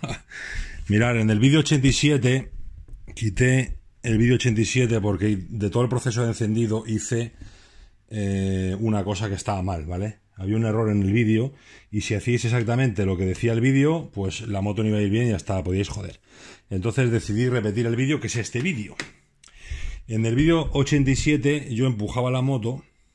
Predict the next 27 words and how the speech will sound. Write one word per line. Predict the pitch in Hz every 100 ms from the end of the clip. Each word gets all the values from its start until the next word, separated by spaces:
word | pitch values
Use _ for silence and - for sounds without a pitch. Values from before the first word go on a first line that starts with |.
| - -
para | - 104 95
poner | 101 107
los | 120 113
cilindros | 113 120 120 110 120 - _ - _ _ _ - -
en | 113 107 104
la | 98
posición | 101 98 120 110
correcta | 110 113 104
y | 95
tal, | 95
pero | 92 90
como | 95 107
hoy | 120
tengo | 113 120
ayuda, | 120 143 147 147
pues | 107
lo | 104
he |
puesto | 101 107 117
aquí | 117
arriba, | 123 139 151 - - -
tengo | 113 104 107
la | 101
rueda | 113 110
en | -
el | 90
aire, | 113 113 139